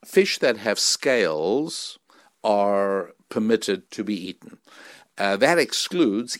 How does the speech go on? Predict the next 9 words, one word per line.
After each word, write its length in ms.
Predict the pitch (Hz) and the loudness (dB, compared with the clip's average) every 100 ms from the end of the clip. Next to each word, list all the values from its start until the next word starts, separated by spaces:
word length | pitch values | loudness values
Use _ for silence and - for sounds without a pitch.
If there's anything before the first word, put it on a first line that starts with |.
| - | -8
eels, 560 | 117 82 92 156 - 104 | -6 -4 -4 -6 -4 -6
and 160 | 95 | -6
it 80 | 92 | -8
excludes, 840 | 95 - - 107 104 95 85 - 90 | -10 -10 -8 -2 -2 -2 -6 -6 -4
uh, 200 | 80 73 | -4 -2
shark, 560 | - - 82 90 131 107 | 0 2 2 0 -2 -6
and 100 | 92 | -8
it 140 | 90 | -8
excludes 680 | - - - 110 101 85 | -10 -14 -4 -2 0 -4